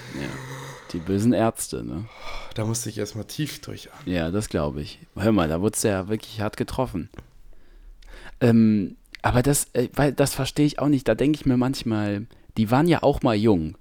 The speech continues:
Speaker 1: Die werden ja auch mal ältere, also jung gewesen sein und, äh, sich von den Älteren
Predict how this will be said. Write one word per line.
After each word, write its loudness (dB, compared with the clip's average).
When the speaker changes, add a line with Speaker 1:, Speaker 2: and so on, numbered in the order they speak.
Speaker 1:
Die 2
werden 6
ja 2
auch 4
mal 2
ältere, 4
also 2
jung 8
gewesen 4
sein 2
und, 0
äh, -8
sich -2
von 2
den 2
Älteren 2